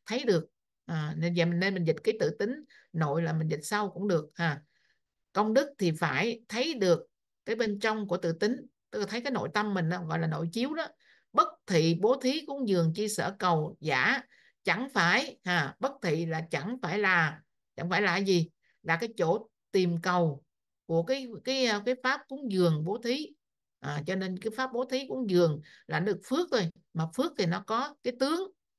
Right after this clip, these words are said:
cho nên là nó, nó, nó, nó, nó tồn tại một thời gian, khi mình xài nó hết.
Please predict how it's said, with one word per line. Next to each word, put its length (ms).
cho 120
nên 220
là 260
nó, 480
nó, 200
nó, 180
nó, 160
nó 160
tồn 320
tại 160
một 160
thời 180
gian, 340
khi 80
mình 160
xài 240
nó 100
hết. 260